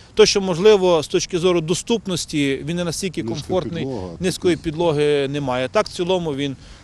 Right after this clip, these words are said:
Speaker 1: дуже якісно зроблений. Це, до речі, подяка нашим працівникам, які своїми силами налагодили це виробництво, молодці. То фактично сьогодні всі люди, які працюють на підприємстві, задіяні. А яку ти отримуєш насолоду, коли ти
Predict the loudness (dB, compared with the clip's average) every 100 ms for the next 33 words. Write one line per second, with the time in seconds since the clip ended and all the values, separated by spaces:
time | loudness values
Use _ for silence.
0 | -8 -4 4 4 4 0 -4 -2 0 0
1 | -4 -4 -2 2 2 2 -4 -6 -12 -6
2 | 4 4 4 0 0 0 -4 -4 -4 -6
3 | -2 2 2 2 -10 -10 -10 -6 -4 -2
4 | -2 -2 -2 0 2 0 -2 -2 0 0
5 | 0 -2 -4 -2 -2 -2 -4 -4 -4 -6
6 | -4 -4 -6 -8 -10 -6 -6 -4 -2 0
7 | 0 -6 -10 -20 -8 -4 0 2 2 2
8 | 2 2 0 0 -2 -2 -4 2 2 2
9 | -2 -6 -8 6 6 6 0 2 8 8
10 | 6 4 4 2 -4 -10 -16 -20 -20 -20
11 | -20 -4 4 4 4 0 4 4 4 0
12 | 0 -2 -2 -4 4 4 4 -2 -4 0
13 | -2